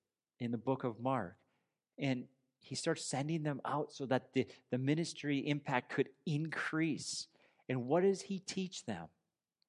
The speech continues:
What does he teach them? If, if a place refuses to welcome you, this is in verse eleven, if they welcome you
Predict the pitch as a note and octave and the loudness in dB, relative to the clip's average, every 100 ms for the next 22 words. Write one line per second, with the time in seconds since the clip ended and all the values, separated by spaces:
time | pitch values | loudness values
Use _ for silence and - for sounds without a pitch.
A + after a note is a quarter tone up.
0 | _ _ _ _ _ _ _ - C#3 D#3+ | _ _ _ _ _ _ _ -14 -8 -6
1 | E3 - F3+ D#3+ C3 A#2 C3+ B2+ - _ | -6 -4 -6 -2 -2 2 4 2 -4 _
2 | _ _ _ _ _ _ _ _ _ - | _ _ _ _ _ _ _ _ _ -8
3 | A#2 - - F3+ G3+ G#3 - - _ _ | -8 -6 4 8 8 6 -2 -6 _ _
4 | - D3+ - - F#3 E3 D#3+ - - D3+ | -4 -4 -4 -6 -4 -2 -4 -4 -6 0
5 | D#3 D#3 B2 A2+ A#2 C3+ C#3+ C3+ D3 D3 | 2 0 -4 -4 -6 -8 -8 -4 -6 -4
6 | E3 D#3+ G#2+ D#2 - _ _ _ _ _ | 0 2 2 -2 -16 _ _ _ _ _
7 | _ _ _ _ _ _ _ _ _ _ | _ _ _ _ _ _ _ _ _ _
8 | - A#2+ D3+ D#3 B2+ C3 D3+ E3 - A#2 | -10 -2 2 4 2 2 2 2 -2 -4
9 | G2+ E2 | -4 -6